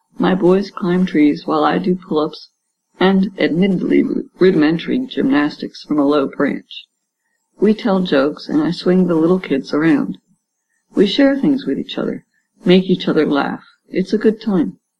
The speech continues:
Two, how to walk. Mass transit doesn't always take you everywhere,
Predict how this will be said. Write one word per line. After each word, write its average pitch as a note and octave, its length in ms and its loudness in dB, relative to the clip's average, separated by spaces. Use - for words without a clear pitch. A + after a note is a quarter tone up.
Two, G3+ 420 0
how - 120 -6
to - 100 -2
walk. - 480 -2
Mass B3+ 260 0
transit E3+ 400 2
doesn't D#3+ 300 -4
always C3+ 260 -4
take - 320 -4
you - 60 -4
everywhere, F3+ 480 0